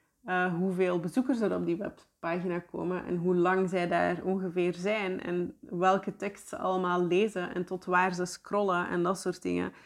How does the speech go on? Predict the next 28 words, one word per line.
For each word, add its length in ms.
voordat 420
je 180
kan 280
weten 380
waar 280
dat 140
je 120
moet 260
aan 200
gaan 260
tweaken. 640
En, 240
nou 160
ja, 80
ik 160
kan 140
hier 180
eindeloos 520
veel 200
voorbeelden 580
van 220
geven, 580
maar 160
het, 260
het 260
ding 220
is 240
dat 380